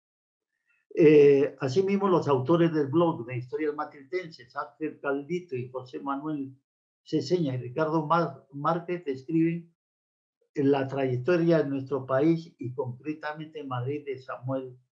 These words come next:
Broston, ¿no? Los estudios cinematogr-, cinematográficos de Chamartín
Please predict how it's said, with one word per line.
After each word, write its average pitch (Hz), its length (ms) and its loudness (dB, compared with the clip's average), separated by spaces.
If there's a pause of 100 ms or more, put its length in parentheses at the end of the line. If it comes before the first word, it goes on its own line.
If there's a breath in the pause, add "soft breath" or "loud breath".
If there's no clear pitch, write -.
(260)
Broston, 127 680 -2
¿no? 147 320 -14
Los 123 320 -8
estudios 151 640 0
cinematogr-, 147 760 -6 (300 loud breath)
cinematográficos 135 1120 -6 (560)
de 127 380 0
Chamartín 151 760 -2